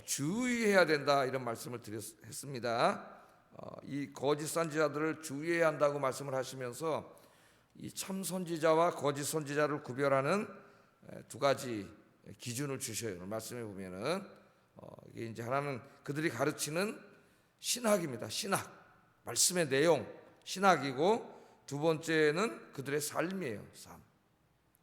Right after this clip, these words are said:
그들의 인격과 혹은 성품과,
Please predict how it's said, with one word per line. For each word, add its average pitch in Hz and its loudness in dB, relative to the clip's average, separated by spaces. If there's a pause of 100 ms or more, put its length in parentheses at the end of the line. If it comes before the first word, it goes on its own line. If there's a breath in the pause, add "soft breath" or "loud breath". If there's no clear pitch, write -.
(140)
그들의 123 -4
인격과 143 0
혹은 120 -8
성품과, 160 -2